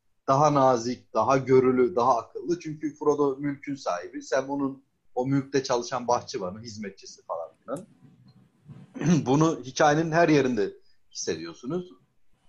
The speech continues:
Rahatsız edici geliyor mu? Bana geliyor açıkçası. Yani, e, keşke benim hassasiyetlerim konusunda daha hassas bir yazar yazsaymış diye.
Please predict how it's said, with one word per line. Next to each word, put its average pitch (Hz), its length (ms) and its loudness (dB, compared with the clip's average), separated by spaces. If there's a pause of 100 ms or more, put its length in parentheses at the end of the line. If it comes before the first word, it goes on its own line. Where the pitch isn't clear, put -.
(720)
Rahatsız 160 420 4
edici 156 560 2
geliyor 170 280 6
mu? 170 140 2
Bana 156 200 6
geliyor 175 320 6
açıkçası. - 680 -6
Yani, 123 320 4
e, 120 640 -6 (100)
keşke 170 560 0 (680)
benim 151 300 2
hassasiyetlerim 135 1300 -2
konusunda 123 720 -4 (240)
daha 131 240 4
hassas - 480 -2
bir 95 260 -6 (360)
yazar 98 460 -2 (480)
yazsaymış 85 800 -8
diye. 151 340 -4